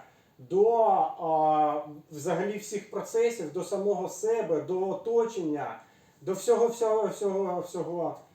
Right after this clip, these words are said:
Такий аскетичний у нього. І, е, він говорить про те, що, е, взагалі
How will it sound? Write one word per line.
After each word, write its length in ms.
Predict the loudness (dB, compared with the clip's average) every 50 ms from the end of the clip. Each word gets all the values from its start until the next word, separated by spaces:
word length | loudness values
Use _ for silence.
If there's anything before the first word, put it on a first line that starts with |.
| _ _ _ _
Такий 360 | -10 -10 -6 -4 -2 -2 0
аскетичний 840 | -2 -2 -6 -8 -10 -10 -8 -10 -10 -10 -10 -10 -6 -4 -2 0
у 40 | 0
нього. 420 | 0 0 0 -2 -4 -6 -8 -8
І, 180 | -6 -6 -4 -2 0 0
е, 180 | 0 0 -4 -8 -14 -20 _ -20 _ -8 -6 -6 -6 -6 -4 0 2 2 2 2 2 0 -2 -4
він 180 | -6 -4 -2 -2
говорить 640 | -2 -2 -4 0 2 4 4 4 2 -2 -6 -8
про 100 | -8 -8
те, 320 | -6 -4 -2 0 0 0
що, 420 | -2 -4 -8 -6 -2 0 2 2 2 2 2 2 0 0 -2 -4
е, 500 | -2 -2 0 2 2 2 4 4 4 2 2 -2 -6 -16 _ _ _ _ _ _ _ _ _ _ _ _ _ _ -18
взагалі 600 | -12 -4 0 0 2 2 0 -2 -4 -6 -8